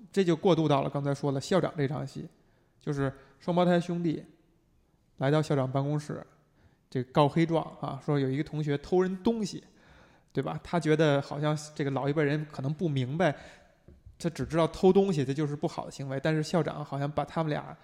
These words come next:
这嗤之以鼻，对吧？说你们现在别想这个，去，去想想新的项目。你觉得校长说的这些话，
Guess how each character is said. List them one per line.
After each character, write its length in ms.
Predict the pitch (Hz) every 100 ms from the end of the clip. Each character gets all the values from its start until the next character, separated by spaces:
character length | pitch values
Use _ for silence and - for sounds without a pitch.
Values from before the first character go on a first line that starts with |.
| _ _ _ _ _ _
这 140 | - 143
嗤 240 | - - 175
之 200 | 170 185
以 140 | 131
鼻， 340 | 117 127 151 - - _ _ _ _ -
对 100 | 165
吧？ 220 | - - -
说 140 | 165
你 120 | 147
们 280 | 127 151 170 -
现 240 | - - 175
在 100 | 151
别 160 | 147
想 300 | 170 160 156
这 120 | 139 147
个， 80 |
去， 280 | 147 - 147 - - - -
去 100 | 165
想 180 | 147 165
想 100 | 147
新 240 | - 175
的 60 | 143
项 280 | - 139 170
目。 100 | 190 _ _ _
你 140 | 160 143
觉 160 | 151
得 100 | 208
校 240 | 226 - 202
长 160 | 151
说 200 | - 160
的 100 | 151
这 20 | 131
些 160 | 135
话， 300 | 135 139 156